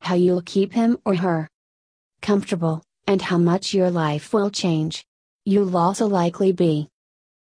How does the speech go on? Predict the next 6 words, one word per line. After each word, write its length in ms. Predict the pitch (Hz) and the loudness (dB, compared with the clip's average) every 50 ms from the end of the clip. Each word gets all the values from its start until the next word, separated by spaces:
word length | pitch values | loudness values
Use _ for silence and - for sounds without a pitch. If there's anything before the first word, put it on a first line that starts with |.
| _ _ - | _ _ 0
experiencing 840 | 214 202 - - - - 190 185 185 180 185 180 - 190 180 180 | 0 0 0 -4 -4 -2 0 2 2 2 2 0 0 -2 0 0
emotions 680 | 180 196 180 175 170 170 - 208 202 202 196 - - - | 0 0 2 2 0 0 0 0 0 -2 -2 -4 -8 -4
such 240 | - 190 175 - | -4 -2 0 0
as 140 | 185 175 165 - | 0 -2 -2 -2
anger, 360 | - 190 180 170 165 156 156 165 _ _ _ _ 196 | 0 0 0 0 -2 -4 -6 -8 _ _ _ _ -8
grief, 420 | 175 190 180 170 160 160 - - | -4 0 0 0 0 -2 -8 -18